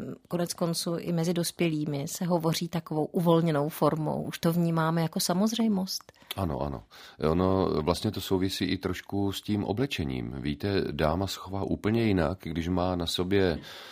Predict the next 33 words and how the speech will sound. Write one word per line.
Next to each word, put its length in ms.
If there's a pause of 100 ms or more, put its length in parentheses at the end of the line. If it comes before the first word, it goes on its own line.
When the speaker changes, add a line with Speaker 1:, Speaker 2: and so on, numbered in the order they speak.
(180)
Speaker 2:
nějaké 300
vytahané 540
kapsáče 580
nebo 200
džíny 580
a 120
mikinu 760
a 40
jinak, 360
když 300
má 180
na 80
sobě 240
večerní 420
róbu, 340
má 160
úplně 360
jinou 220
chůzi, 460 (300)
úplně 340
jiná 280
gesta 640
a 180
i 80
to 220
vyjadřování 1000
je 320
kultivovanější. 1040
Totéž 400
platí 680
u 200
gentlemanů. 680 (580)
Mimochodem, 760